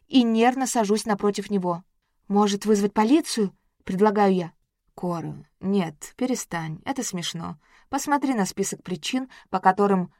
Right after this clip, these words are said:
окно могло разбиться само», говорит Финн, поворачивая ко мне телефон. Я читаю список. Неправильная установка, трещина, приведшая к спонтанной поломке, температурное напряжение и ещё куча других.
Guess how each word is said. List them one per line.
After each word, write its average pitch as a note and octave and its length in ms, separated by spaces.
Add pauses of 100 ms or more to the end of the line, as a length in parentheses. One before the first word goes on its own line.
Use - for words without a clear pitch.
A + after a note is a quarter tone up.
(140)
окно F#3+ 380
могло F3+ 360
разбиться E3 460
само», D#3+ 440 (300)
говорит F#3+ 400
Финн, C#4 300 (180)
поворачивая F3+ 720
ко F3 140
мне E3 180
телефон. E3 540 (240)
Я D4+ 220
читаю B3 340
список. - 480 (260)
Неправильная G3+ 640
установка, G#3+ 680
трещина, A#3 640 (280)
приведшая A3 500
к G#3+ 80
спонтанной G#3 640
поломке, G#3 560 (160)
температурное G3+ 720
напряжение G3 640
и G#3 100
ещё G#3 240
куча A#3 300
других. F#3 440